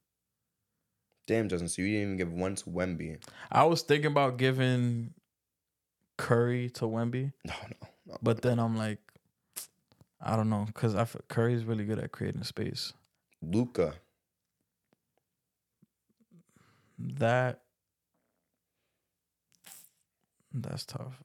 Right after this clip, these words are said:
Speaker 2: That maybe, I might give that to Wemby.
Speaker 1: Okay, I'm, I'm not gonna say nothing. Last one, A D.
Speaker 2: Bam.
Speaker 1: So even then, you only gave Wemby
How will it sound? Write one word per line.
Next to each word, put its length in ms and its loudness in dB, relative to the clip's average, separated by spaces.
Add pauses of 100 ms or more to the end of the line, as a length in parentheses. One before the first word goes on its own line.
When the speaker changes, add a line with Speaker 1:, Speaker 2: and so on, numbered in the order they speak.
Speaker 2:
That 260 -2
maybe, 500 -2 (120)
I 60 -2
might 260 -2
give 160 -6
that 160 -10
to 120 -8
Wemby. 340 -12 (2500)
Speaker 1:
Okay, 260 -4
I'm, 200 -4
I'm 140 -4
not 160 -2
gonna 120 -2
say 140 -4
nothing. 380 0
Last 260 -2
one, 240 -2
A 140 -2
D. 220 -4 (1700)
Speaker 2:
Bam. 300 -6 (1500)
Speaker 1:
So 220 4
even 280 4
then, 220 4
you 80 0
only 180 0
gave 200 0
Wemby 640 -2